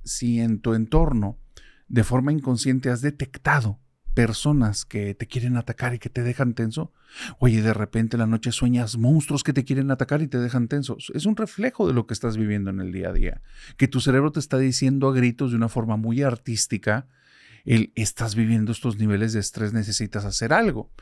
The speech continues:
Si en tu vida eres una persona que continuamente huye de los problemas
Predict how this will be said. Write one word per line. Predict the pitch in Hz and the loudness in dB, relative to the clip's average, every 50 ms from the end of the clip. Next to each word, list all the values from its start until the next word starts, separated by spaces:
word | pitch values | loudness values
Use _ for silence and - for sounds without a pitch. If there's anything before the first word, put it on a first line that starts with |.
| - - - - - - | -20 -20 -20 -18 -14 -8
Si | - - - 123 123 | -4 0 4 6 8
en | 123 120 117 | 8 8 6
tu | 110 - 123 120 | 4 2 2 2
vida | 139 196 220 190 151 139 | 4 4 4 6 6 4
eres | 139 139 139 135 113 | 4 4 2 0 0
una | 135 143 131 | 0 -2 -2
persona | 131 123 113 107 156 156 165 160 | -2 -2 -2 -2 -2 -2 -2 -2
que | 135 131 117 | -2 -4 0
continuamente | - 127 127 127 160 160 160 156 165 156 160 160 147 160 147 139 - - - | 0 0 0 0 -2 -2 -2 0 0 0 0 0 0 0 -2 -2 -2 -8 -2
huye | - 156 180 190 165 196 | 4 6 6 6 6 4
de | 170 180 175 | 2 2 2
los | 170 165 - - | 2 2 0 0
problemas | - 151 147 151 165 175 175 156 131 - - | -4 -2 0 2 2 2 2 2 2 0 -2